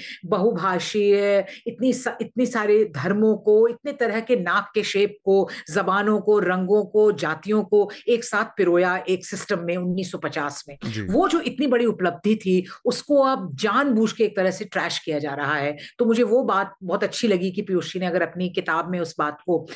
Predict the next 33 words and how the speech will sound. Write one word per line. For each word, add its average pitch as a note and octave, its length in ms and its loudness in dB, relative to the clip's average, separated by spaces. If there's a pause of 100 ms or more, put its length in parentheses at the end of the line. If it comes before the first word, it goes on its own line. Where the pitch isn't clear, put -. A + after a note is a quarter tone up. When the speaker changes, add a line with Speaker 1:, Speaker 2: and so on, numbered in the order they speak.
(140)
Speaker 1:
रेखांकित F3+ 460 -2
किया F3 140 0
है, E3+ 60 -4
तो F3 80 -10
मैं E3+ 140 -6
पढ़ना D3+ 240 -4
चाहूंगी। D#3+ 480 -6 (280)
और C#4 60 2
दूसरी G#3+ 360 0
बात B3+ 200 0
जो F#3 80 2
उन्होंने F3+ 200 0
कहा, F#3 240 -2
जो G#3 120 0
बहुत F3+ 260 -6
महत्वपूर्ण D#3+ 480 -4
है, - 140 -4 (260)
लोग A#3+ 220 2
वेट A3 220 2
कर G3+ 180 0
रहे G#3 160 0
हैं A3+ 120 2
कि A#3 100 -4
कोई, A3+ 360 4 (440)
कोई C#4+ 120 0
हिंदू A#3+ 220 0
राष्ट्र A3 340 0
आएगा, G3 500 0
कुछ G3+ 340 -6
होगा, F#3+ 340 2
कि F#3+ 120 -8
डेमोक्रेसी F#3 500 -2
बड़े, G3+ 380 2